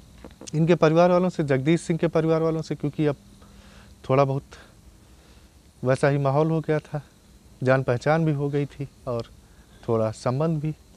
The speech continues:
अच्छे हो गए थे। तो इन्होंने बातचीत करी तो कहा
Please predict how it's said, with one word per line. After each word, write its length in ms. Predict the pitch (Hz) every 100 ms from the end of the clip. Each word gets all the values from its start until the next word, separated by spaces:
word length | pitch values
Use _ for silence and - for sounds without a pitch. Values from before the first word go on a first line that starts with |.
| - -
अच्छे 240 | 151 - 165
हो 180 | 151 147
गए 160 | 147
थे। 200 | 143 - - - - - - - - - - - - - -
तो 80 | 170
इन्होंने 240 | 185 196
बातचीत 400 | 190 202 214 202
करी 200 | 196 196
तो 120 | 190
कहा 360 | 180 156 180